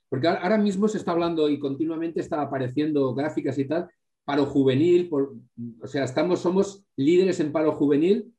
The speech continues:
con Grecia, como, como siempre, en lo negativo siempre lideramos muchas cosas, ¿no?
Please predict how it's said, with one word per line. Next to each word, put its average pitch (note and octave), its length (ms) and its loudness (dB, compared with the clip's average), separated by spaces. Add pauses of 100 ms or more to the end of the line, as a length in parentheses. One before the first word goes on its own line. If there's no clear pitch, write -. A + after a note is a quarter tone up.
(400)
con C3+ 220 0
Grecia, C#3 420 0
como, B2 240 -6
como B2+ 200 -2
siempre, B2 520 -2
en A#2+ 100 -6
lo B2 100 -4
negativo D#3 580 0
siempre D#3+ 420 -2
lideramos C#3+ 460 0
muchas C3+ 320 -6
cosas, G2 360 -8
¿no? E3 220 -8